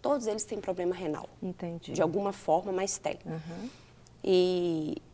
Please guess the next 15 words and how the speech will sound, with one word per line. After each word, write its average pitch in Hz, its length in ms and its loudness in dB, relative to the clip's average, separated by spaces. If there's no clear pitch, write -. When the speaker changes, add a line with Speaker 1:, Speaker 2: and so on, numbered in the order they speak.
Speaker 1:
quando 196 160 8
eu 196 60 4
fiz 196 220 4
outra 220 220 4
biópsia, 202 500 6
eu - 80 -4
já, 202 100 2
eu 180 80 2
já 202 120 2
tinha 202 160 -6
até 233 120 -2
encontrado 240 400 -2
a 202 40 -2
minha 196 180 2
mãe, 165 240 0